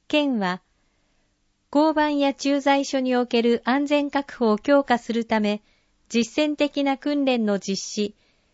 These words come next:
装備施設の改善、組織的な対応などの諸対策を講じている。今後も対策を推進し、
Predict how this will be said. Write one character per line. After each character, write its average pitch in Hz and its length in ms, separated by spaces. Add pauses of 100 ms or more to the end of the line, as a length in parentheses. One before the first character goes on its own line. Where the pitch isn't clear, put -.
装 302 320
備 233 160
施 - 140
設 285 340
の 196 160
改 233 260
善、 208 320 (460)
組 220 140
織 - 280
的 294 240
な 277 160
対 277 320
応 269 140
な 262 120
ど 233 120
の 202 100
諸 220 160
対 277 240
策 233 320
を 185 80
講 214 240
じ 202 160
て 196 160
い 180 140
る。 170 200 (1200)
今 294 260
後 285 120
も 254 180
対 269 300
策 285 340
を 269 40
推 262 260
進 254 320
し、 226 340